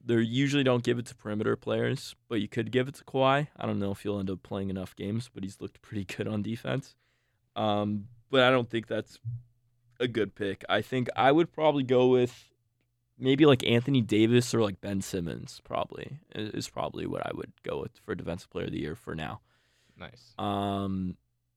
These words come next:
Speaker 1: yeah, you can, you know, curtail on either one of those if you want. No.
Speaker 2: Anthony Davis.
Speaker 1: Anthony Davis, there you
Speaker 2: <laughs> Sure.
Speaker 1: go. All right, then I'll, then to make it
Speaker 2: Crapshoot.
Speaker 1: interesting, I'll do
Speaker 2: Yeah.
Speaker 1: Ben Simmons then.
Speaker 2: For
Speaker 1: Um,
Speaker 2: sure.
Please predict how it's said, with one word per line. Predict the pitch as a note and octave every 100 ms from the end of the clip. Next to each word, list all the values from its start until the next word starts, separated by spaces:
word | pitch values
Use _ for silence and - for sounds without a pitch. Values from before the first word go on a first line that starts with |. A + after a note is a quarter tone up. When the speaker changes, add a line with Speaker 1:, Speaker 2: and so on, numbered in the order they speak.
| _ -
Speaker 1:
yeah, | A2+ A#2 G#2+ F2 -
you | A2
can, | A2 G#2+ F#2+ F2+ _ _ A2+
you | G#2
know, | F2+ F#2 -
curtail | - G2 - F2
on | E2 E2 E2 E2 A2 -
either | F#2 F2+ F2
one | F2
of | E2+
those | E2 E2+ - - - _ _ _ _ _ _ _
if | - -
you | E2+
want. | D#2+ E2 _ _ -
No. | G#2 G2+
Speaker 2:
Anthony | C#2 F2
Davis. | E2 C#2 - -
Speaker 1:
Anthony | G#2+ G#2+ A#2
Davis, | C3 C#3+ G#2
there | G2+
you | G2
Speaker 2:
<laughs> |
Sure. | A#2 A2+
Speaker 1:
go. | F#2 _ _ _
All | -
right, | C3+ C3+
then | F3+
I'll, | F3+ B2+ C3+
then | D#3 D3+
to | C#3+
make | D3 C3+
it | B2
Speaker 2:
Crapshoot. | G#2+ - G#2+
Speaker 1:
interesting, | G#2+ A2+ -
I'll | A2+
do | A2
Speaker 2:
Yeah. | E2+
Speaker 1:
Ben | G#2+
Simmons | G#2 G2 F2 F2 - -
then. | - F#2 E2+ A#2 _ _
Speaker 2:
For | -
Speaker 1:
Um, | F2+
Speaker 2:
sure. | F2+